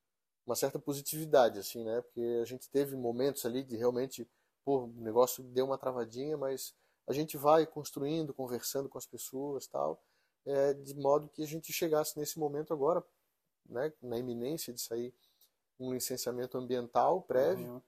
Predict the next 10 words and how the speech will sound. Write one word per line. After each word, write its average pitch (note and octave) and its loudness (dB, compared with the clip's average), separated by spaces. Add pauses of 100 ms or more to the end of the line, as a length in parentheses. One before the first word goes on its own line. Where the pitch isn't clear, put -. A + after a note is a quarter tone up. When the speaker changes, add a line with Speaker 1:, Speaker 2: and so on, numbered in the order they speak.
(440)
Speaker 1:
que C#3 -6
nos C#3+ -4
dá E3 6
essa G3+ -4
segurança G#3+ -2
jurídica F3+ -6
que - -20 (100)
todos G3 2
os E3+ -4
empreendeu-, C#3 0